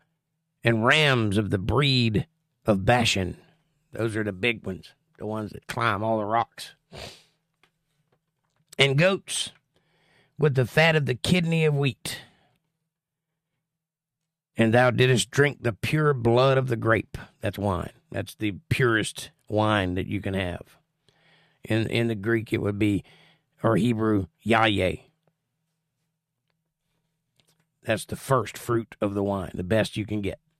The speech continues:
That's the same wine that Jesus made when he turned the water into wine at the wedding. It was the best wine anybody had ever tasted. Same thing here. But Jeshurun waxed fat and kicked.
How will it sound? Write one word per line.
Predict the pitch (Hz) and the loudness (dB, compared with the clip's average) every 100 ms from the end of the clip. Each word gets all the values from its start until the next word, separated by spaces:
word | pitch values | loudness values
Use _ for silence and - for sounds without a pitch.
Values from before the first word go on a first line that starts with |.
| _ _ - - - | _ _ -20 -16 -2
That's | 131 - | -2 0
the | 123 | -2
same | - 139 170 175 | 0 2 4 4
wine | 131 113 107 110 | 4 4 4 2
that | 101 | 0
Jesus | 107 139 160 131 113 | 0 2 2 0 -2
made | 110 107 107 104 98 _ - _ _ _ _ _ | 0 0 2 0 -4 _ -20 _ _ _ _ _
when | 117 123 | 0 4
he | 123 | 4
turned | 117 139 131 | 4 4 4
the | 127 | 4
water | 123 123 117 | 4 4 4
into | 117 113 | 2 2
wine | 117 123 120 | 2 4 2
at | 113 | 0
the | 101 | 2
wedding. | 107 127 135 143 117 _ | 2 4 2 2 -2 _
It | - | -12
was | - 104 | -8 -6
the | 117 | -6
best | 101 123 139 123 - | -4 0 0 0 -2
wine | 123 117 113 104 95 - _ _ _ _ _ _ _ - | -2 0 0 -2 -6 -12 _ _ _ _ _ _ _ -4
anybody | 120 107 110 101 | 0 2 2 2
had | |
ever | 104 92 | 0 -2
tasted. | - 95 - - _ _ _ _ _ - | -2 -2 -4 -12 _ _ _ _ _ -10
Same | - 131 117 | -2 0 0
thing | 104 107 | -2 -2
here. | 101 92 - _ _ _ _ _ _ _ _ _ _ _ _ _ _ _ _ - - - - - - - _ _ _ _ _ _ _ _ _ - | -2 -6 -12 _ _ _ _ _ _ _ _ _ _ _ _ _ _ _ _ -20 -20 -20 -20 -20 -20 -20 _ _ _ _ _ _ _ _ _ -2
But | 156 170 | 0 0
Jeshurun | 123 196 202 156 139 117 107 101 | 0 2 2 2 2 4 4 2
waxed | 101 120 - - - | 2 2 0 -8 -8
fat | - 143 - - - | 0 0 0 -8 -8
and | 196 196 - | -6 -4 0
kicked. | 180 - - - | 0 0 -8 -14